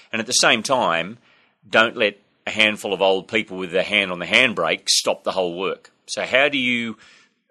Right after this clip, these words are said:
within reason, try and love people, bring them with you? You know, you may need to care for them, run something special for them, and one by one over the years hand them to Jesus and,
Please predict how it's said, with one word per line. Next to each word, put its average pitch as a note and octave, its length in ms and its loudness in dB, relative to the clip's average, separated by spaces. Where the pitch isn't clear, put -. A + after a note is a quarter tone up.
within A#2 360 0
reason, A2 420 0
try G2+ 220 -2
and G2 160 -6
love A2+ 320 2
people, G#2+ 400 -4
bring A2 320 -6
them F#2 200 -8
with F#2+ 240 -8
you? F#2 500 -8
You B2+ 100 -2
know, A2+ 60 2
you C3+ 160 -2
may C#3+ 240 4
need A#2+ 260 2
to G#2 100 -6
care C#3+ 300 2
for A2 140 -4
them, G2+ 280 0
run A#2 220 -4
something G#2 460 -4
special A#2+ 440 0
for F#2+ 140 -8
them, F2+ 380 -4
and G#2 280 -2
one C3 240 2
by G#2+ 160 6
one F#2+ 260 0
over F#2 240 0
the E2+ 100 -8
years F2 360 -4
hand G#2 320 -4
them F#2 180 -4
to F2 140 -14
Jesus B2+ 600 -6
and, F#2+ 380 -4